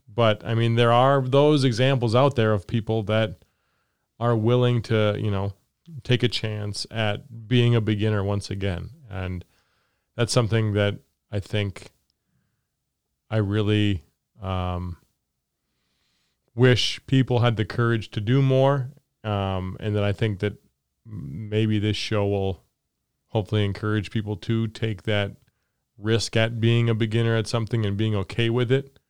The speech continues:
Um, because that's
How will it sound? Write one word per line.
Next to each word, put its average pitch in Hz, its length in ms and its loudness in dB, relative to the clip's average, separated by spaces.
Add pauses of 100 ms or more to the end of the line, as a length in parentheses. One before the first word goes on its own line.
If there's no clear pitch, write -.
(300)
Um, 95 640 -4 (960)
because 107 680 -4 (960)
that's - 460 -2